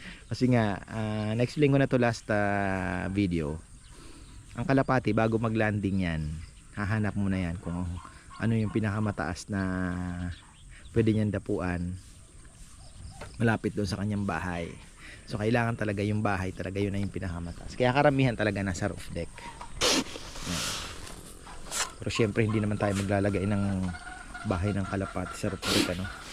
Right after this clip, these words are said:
May nag-comment nga, "Ka-farmer, the best sa roof deck mo." Naku po, sabi ko, "Wag." <laughs> Di pwede, masisira naman yung bahay. Yan.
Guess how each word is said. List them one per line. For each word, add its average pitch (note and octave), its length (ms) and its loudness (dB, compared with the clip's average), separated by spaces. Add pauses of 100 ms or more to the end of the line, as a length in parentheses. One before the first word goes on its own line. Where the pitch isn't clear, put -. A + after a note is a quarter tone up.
(2250)
May G#2+ 160 0
nag-comment G#2+ 400 4
nga, G#2+ 140 0
"Ka-farmer, A#2 340 4
the G#2+ 80 4
best G#2 240 2
sa G2 80 2
roof G2 160 -2
deck G2+ 220 0
mo." G2+ 100 0
Naku B2+ 180 2
po, B2+ 140 -4
sabi - 320 -2
ko, G#2+ 100 4
"Wag." F#2+ 140 6 (960)
<laughs> - 880 -6
Di A2+ 140 4
pwede, F#2 460 -2
masisira F#2+ 500 -2
naman F2+ 240 -2
yung E2+ 100 -4
bahay. - 320 -8 (1120)
Yan. E2 540 -6